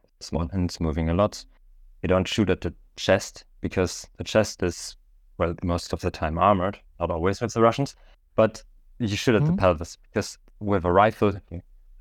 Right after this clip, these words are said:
Speaker 1: pelvis kind of splatters and it
Speaker 2: Yeah,
Speaker 1: will
Speaker 2: yeah.
Speaker 1: cut the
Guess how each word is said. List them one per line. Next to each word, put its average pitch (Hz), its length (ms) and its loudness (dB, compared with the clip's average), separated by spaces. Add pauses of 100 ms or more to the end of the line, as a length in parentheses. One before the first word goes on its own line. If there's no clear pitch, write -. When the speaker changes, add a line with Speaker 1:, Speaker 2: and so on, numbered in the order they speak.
(140)
Speaker 1:
pelvis 95 560 0 (140)
kind 90 100 -4
of 82 80 -6
splatters 87 640 0
and 87 120 0
it 80 100 -2
Speaker 2:
Yeah, 82 160 2
Speaker 1:
will 87 100 2 (200)
Speaker 2:
yeah. 147 180 -4
Speaker 1:
cut 92 140 2 (100)
the 85 340 0